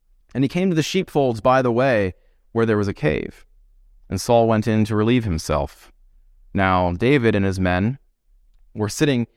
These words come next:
in the innermost parts of the cave. And the men of David said to him, "Here is the day of which the Lord said to you, 'Behold, I will give your enemy into your hand,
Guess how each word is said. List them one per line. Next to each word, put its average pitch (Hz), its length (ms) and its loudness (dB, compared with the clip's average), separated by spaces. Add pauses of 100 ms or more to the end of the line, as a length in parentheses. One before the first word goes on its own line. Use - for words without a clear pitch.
(160)
in 117 120 -2
the 120 120 -2
innermost 151 460 2
parts - 440 0
of 104 200 -4
the 101 80 -4
cave. 113 500 -8 (720)
And 123 120 0
the 135 40 2
men 151 140 2
of 135 80 -4
David 143 300 -2
said 160 220 0
to 147 40 2
him, 104 300 -2 (720)
"Here 208 260 0
is 127 80 -2
the 120 100 -2
day 151 440 2 (300)
of 117 100 -6
which 165 180 0
the 147 80 0
Lord 165 320 2
said 175 240 2
to 143 80 -2
you, 113 180 0
'Behold, 156 520 0
I 147 160 2
will 135 160 0
give 170 240 0
your 156 140 2
enemy 147 280 2
into 139 220 -2
your 135 140 0
hand, 95 440 -4